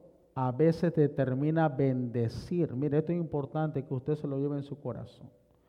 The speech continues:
A veces el Señor determina bendecir a alguien más que a otros, en cualquier sentido, ya sean bendiciones espirituales,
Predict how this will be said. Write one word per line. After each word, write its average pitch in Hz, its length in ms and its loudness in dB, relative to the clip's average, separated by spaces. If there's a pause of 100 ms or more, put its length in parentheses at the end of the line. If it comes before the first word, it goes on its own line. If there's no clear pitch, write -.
(280)
A 135 120 -2
veces 190 400 2
el 175 180 2
Señor 165 480 -2
determina 170 800 0
bendecir 147 760 2
a 143 340 0
alguien 180 500 2
más 262 580 2
que 180 140 4
a 170 100 4
otros, 202 760 -2 (1700)
en 196 300 4
cualquier 190 720 6
sentido, 190 840 0 (2000)
ya 175 260 6
sean 233 380 8
bendiciones 202 960 4
espirituales, 180 1500 2